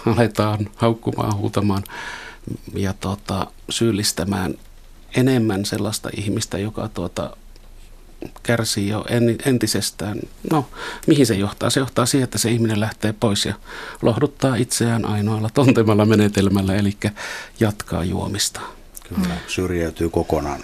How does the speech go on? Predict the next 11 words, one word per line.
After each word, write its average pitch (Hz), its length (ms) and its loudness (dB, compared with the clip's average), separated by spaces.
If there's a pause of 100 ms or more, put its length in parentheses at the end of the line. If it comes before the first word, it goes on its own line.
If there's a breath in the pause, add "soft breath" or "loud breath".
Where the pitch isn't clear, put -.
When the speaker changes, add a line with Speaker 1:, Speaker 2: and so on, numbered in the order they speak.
Speaker 2:
yhteiskunnasta, - 840 -6
eristäytyy 80 680 -2
Speaker 1:
Mm. 76 60 -4
Speaker 2:
muista. 78 360 -4 (760)
Ei - 60 -12
tarvitse - 420 -8
kestää - 380 -4 (720 loud breath)
muiden 69 260 -2
arvostelua. - 640 -8 (840)
Speaker 3:
Puhumme 208 280 2
siis 180 340 0